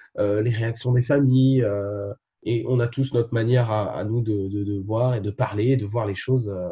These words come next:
en voyage, quoi. Ça, c'est génial parce que, bah, bah,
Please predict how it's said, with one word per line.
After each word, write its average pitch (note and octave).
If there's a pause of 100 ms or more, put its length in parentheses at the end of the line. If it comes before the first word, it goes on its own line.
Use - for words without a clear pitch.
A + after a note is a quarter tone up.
en A2
voyage, G#2
quoi. -
Ça, -
c'est B2+
génial A2+
parce C3+
que, A2+
bah, E2+ (960)
bah, G2